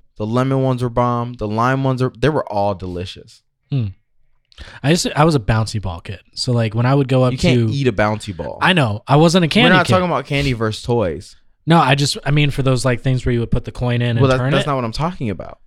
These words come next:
Speaker 2: Okay, so you got your penny candies that are now more expensive, and your
Speaker 1: Yeah,
Speaker 2: life
Speaker 1: but
Speaker 2: is
Speaker 1: you, they
Speaker 2: ruined.
Speaker 1: don't come out of a machine.
Speaker 2: Wait, where do they come out?
Speaker 1: They're just in a basket. You just grab 'em and you put 'em in a bag, and then you take it to the front, and then you pay for 'em.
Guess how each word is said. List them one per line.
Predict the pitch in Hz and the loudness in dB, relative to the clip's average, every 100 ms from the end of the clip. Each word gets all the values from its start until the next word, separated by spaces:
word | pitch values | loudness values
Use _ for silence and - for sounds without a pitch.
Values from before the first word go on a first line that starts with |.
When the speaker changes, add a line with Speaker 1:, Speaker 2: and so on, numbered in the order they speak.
| - - 170 | -20 -2 2
Speaker 2:
Okay, | 196 170 | 4 2
so | 175 190 | 2 2
you | 170 | 2
got | 170 | 2
your | 131 | 2
penny | 175 160 | 2 2
candies | 165 156 156 143 | 0 2 2 2
that | 143 | 4
are | |
now | 147 147 143 | 4 4 4
more | 143 | 4
expensive, | 139 - 196 175 98 98 | 2 0 -4 -4 -10 -4
and | 113 113 | 0 2
your | 110 110 | 0 -2
Speaker 1:
Yeah, | 165 151 | 0 2
Speaker 2:
life | 117 | 2
Speaker 1:
but | |
Speaker 2:
is | 113 | 0
Speaker 1:
you, | 135 | 2
they | |
Speaker 2:
ruined. | 180 135 | 2 2
Speaker 1:
don't | 135 | 0
come | 147 143 | 0 0
out | |
of | 127 | 0
a | 104 | -4
machine. | 85 92 - 170 139 143 - - - | -6 -6 -6 -6 -6 -8 -16 -12 -4
Speaker 2:
Wait, | 135 | 0
where | 131 | 2
do | 156 | 0
they | |
come | 160 175 | 0 0
out? | 247 135 | 2 0
Speaker 1:
They're | 123 | 0
just | 135 | 0
in | 135 | 0
a | |
basket. | 135 208 233 - | 0 0 -2 -6
You | 107 | -6
just | 107 | -6
grab | 104 127 160 | -2 -2 -2
'em | 175 | -4
and | 156 | -4
you | 131 | -4
put | 143 | -4
'em | 143 | -4
in | 143 | -4
a | |
bag, | 131 151 185 | -4 -6 -6
and | 156 | -8
then | 135 | -8
you | |
take | 123 147 | -8 -8
it | 147 | -8
to | |
the | 143 | -12
front, | 135 175 | -8 -8
and | 170 | -6
then | 160 | -8
you | |
pay | 151 214 | -6 -6
for | 165 92 | -6 -10
'em. | - | -12